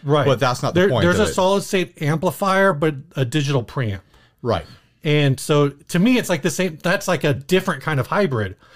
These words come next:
Speaker 1: So you say like, "Well, if it has a solid state preamp and power tubes, well, it's a hybrid." Or if it has a solid state preamp or a tube preamp, but a solid state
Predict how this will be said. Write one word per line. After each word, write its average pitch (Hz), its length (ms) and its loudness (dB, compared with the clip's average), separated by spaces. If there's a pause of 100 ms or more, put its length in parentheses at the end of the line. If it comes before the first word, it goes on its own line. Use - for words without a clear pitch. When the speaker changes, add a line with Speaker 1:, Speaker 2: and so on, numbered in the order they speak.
(140)
Speaker 1:
So - 140 -2
you 180 60 0
say 202 160 0
like, 175 160 0
"Well, 185 260 2
if 165 100 -4
it 180 80 0
has 220 240 0
a 165 140 2
solid 175 500 -2
state 151 400 -4
preamp 156 520 0 (760)
and 143 340 0
power 185 300 2
tubes, 127 400 0
well, 143 160 0
it's 143 120 -4
a 131 60 0
hybrid." 104 560 -4 (540)
Or 170 160 4
if 160 80 0
it 175 80 0
has 165 300 0 (100)
a 151 120 0
solid 170 360 0
state 151 340 -4
preamp 160 640 0
or 151 220 4
a 123 60 -4
tube 220 320 0
preamp, 156 480 0 (140)
but 135 120 -4
a 131 60 0
solid 156 340 0
state 139 460 -2